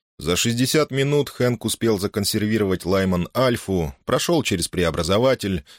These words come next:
и сдал хмурому диспетчеру все нужные данные для расчета будущего курса к Земле.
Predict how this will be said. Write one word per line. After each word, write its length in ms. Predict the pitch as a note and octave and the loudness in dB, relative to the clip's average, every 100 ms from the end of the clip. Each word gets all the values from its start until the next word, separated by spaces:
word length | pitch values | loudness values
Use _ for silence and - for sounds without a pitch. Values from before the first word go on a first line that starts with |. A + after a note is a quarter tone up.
| _ | _
и 80 | C#3+ | -4
сдал 260 | D3+ D3 | 0 0
хмурому 440 | B2+ B2+ B2+ A2+ G#2+ | 0 0 2 2 0
диспетчеру 640 | G2+ - B2+ B2+ - F#2+ | -2 -2 -2 0 0 0
все 200 | - G#2 | 0 0
нужные 420 | G2 F#2+ F2 F#2 | 2 0 0 0
данные 520 | F2+ G2+ F#2 C#2 C#2+ C2 | 0 0 0 -2 -6 -6
для 180 | C#2+ | -2
расчета 420 | D2 D2+ - F#2 D2+ | -2 -2 -2 -2 -4
будущего 520 | D#2 D#2 - D2+ C#2 | -2 -4 -4 -4 -6
курса 360 | - D#2 - | -6 -4 -4
к 60 | D2+ | -6
Земле. 560 | D2+ F2 D2 C#2+ C#2 | -2 -2 -2 -4 -6